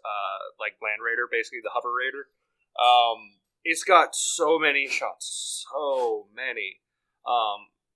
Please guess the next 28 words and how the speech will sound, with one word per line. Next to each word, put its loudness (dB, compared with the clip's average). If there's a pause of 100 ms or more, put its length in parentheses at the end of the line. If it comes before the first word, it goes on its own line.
(500)
of -4
all 6
different -4
kinds. 0
You -18
can 0
put 6
las 8
cannons 0
on -2
it, -12
you -14
can -18
put 0
assault 0
cannons -2
on -4
it, -12
it's -14
got 0
bolters -4
for -8
days, 0
it's -16
got -2
some -12
weird -8
missiles. -10